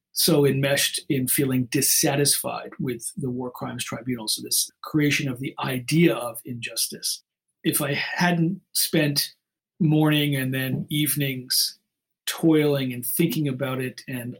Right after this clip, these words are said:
spreading, I have pictures that I shared at one point with my scas, uh, colleagues. I spread my outline on the floor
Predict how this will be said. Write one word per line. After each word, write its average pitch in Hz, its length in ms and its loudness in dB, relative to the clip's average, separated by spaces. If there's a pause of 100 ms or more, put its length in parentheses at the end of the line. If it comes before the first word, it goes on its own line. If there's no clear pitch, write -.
spreading, 156 880 2 (480)
I 147 80 0
have 139 220 -2
pictures 143 680 0
that 135 80 -2
I 127 60 -6
shared 131 380 -2
at 139 80 -6
one 131 180 -2
point 139 220 -6
with 123 120 -8
my 127 100 -8
scas, - 640 0
uh, - 120 -6
colleagues. 135 500 -4 (520)
I - 120 4
spread 147 480 4
my 143 240 4
outline 139 600 0
on 131 160 0
the 131 80 -4
floor 131 460 -2